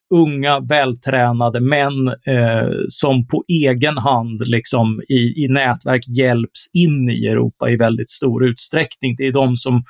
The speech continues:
har kunnat ta de här, eh, mycket påfrestande och svåra, eh, och riskabla vägarna in för att, för att alls komma hit. Eh,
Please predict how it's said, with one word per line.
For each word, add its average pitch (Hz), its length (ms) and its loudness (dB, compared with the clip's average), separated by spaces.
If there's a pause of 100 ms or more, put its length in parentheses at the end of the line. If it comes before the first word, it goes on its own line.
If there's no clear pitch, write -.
(280)
har 135 200 -2
kunnat 127 380 0
ta 160 280 0
de 147 180 -2
här, 113 240 -2
eh, - 920 -6
mycket 151 400 0
påfrestande 127 1080 0
och 131 180 -4
svåra, 127 720 0 (600)
eh, 123 220 2
och 131 220 -2
riskabla 120 680 0
vägarna 117 720 0
in 151 420 2 (100)
för 113 260 2
att, 107 140 0 (200)
för 123 180 0
att 113 160 -2
alls 107 280 -2
komma 117 300 -2
hit. - 480 0 (640)
Eh, 120 240 2